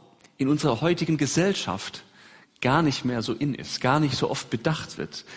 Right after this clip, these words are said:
ein bisschen in Verse-, Vergessenheit gerät. Es geht ganz einfach um die Beobachtung, dass das Leben in Zyklen verläuft, zyklisch verläuft.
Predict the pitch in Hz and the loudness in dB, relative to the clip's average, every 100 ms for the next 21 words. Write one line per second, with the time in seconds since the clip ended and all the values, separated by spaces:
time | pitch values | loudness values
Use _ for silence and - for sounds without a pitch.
0 | - 107 190 - 147 147 131 123 - - | -6 0 2 2 0 0 0 0 -2 -6
1 | 113 131 - 110 90 87 - 92 82 87 | -4 -2 -2 -4 -6 -10 -16 -12 -10 -10
2 | - - _ _ - - - - - - | -16 -20 _ _ -20 -20 -20 -20 -20 -20
3 | - - 151 151 117 - 131 165 156 135 | -12 0 0 2 0 2 0 2 0 0
4 | 110 107 - 110 120 139 - 165 156 151 | 0 0 0 -2 0 -2 -2 -4 -4 -4
5 | - - - - - - - 104 - 101 | -10 -20 -20 -20 -20 -20 -8 -6 -4 -4
6 | - 110 131 147 147 143 139 - - 110 | -2 2 4 4 2 0 0 -4 -2 0
7 | 110 107 - - 131 - - 76 87 92 | -2 -6 -8 -4 -4 -6 -10 -8 -10 -12
8 | _ _ - 85 78 80 80 - - - | _ _ -10 -6 -6 -6 -12 -16 -16 -18
9 | _ _ _ _ _ _ - 214 - - | _ _ _ _ _ _ -4 -4 -6 -12
10 | - - - - - - | -12 -12 -12 -14 -18 -20